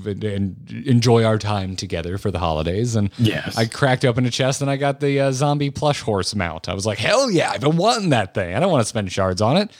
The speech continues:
Speaker 1: I just, uh, just, uh, just got it. It was wonderful. Also got one of
Speaker 2: Yeah,
Speaker 1: the
Speaker 2: I did a
Speaker 1: Green Army Men skins. I got the Green Army Man Deckard, which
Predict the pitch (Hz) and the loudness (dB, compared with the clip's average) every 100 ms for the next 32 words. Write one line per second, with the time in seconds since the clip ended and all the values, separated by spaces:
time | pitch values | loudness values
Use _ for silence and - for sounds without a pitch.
0 | - - 160 165 160 160 160 160 151 165 | -12 -4 -2 0 0 0 0 -4 -2 2
1 | 165 165 160 - 170 - - 110 113 131 | 2 2 0 0 0 -2 -8 -8 -4 -2
2 | 117 - 95 _ _ - 147 151 135 127 | -2 -6 -14 _ _ -2 0 2 2 2
3 | 127 151 190 107 113 131 117 110 _ _ | 2 2 2 2 0 -2 -2 -6 _ _
4 | _ - 127 147 147 131 127 131 104 92 | _ -4 0 2 2 2 2 4 2 0
5 | 85 - 92 78 78 95 104 104 107 113 | -4 -4 -6 -6 -4 -2 0 0 0 0
6 | 110 110 104 101 98 85 98 - 87 80 | 2 0 0 0 -2 -2 -2 -2 -6 -8
7 | - 87 - - | -8 -8 -6 -10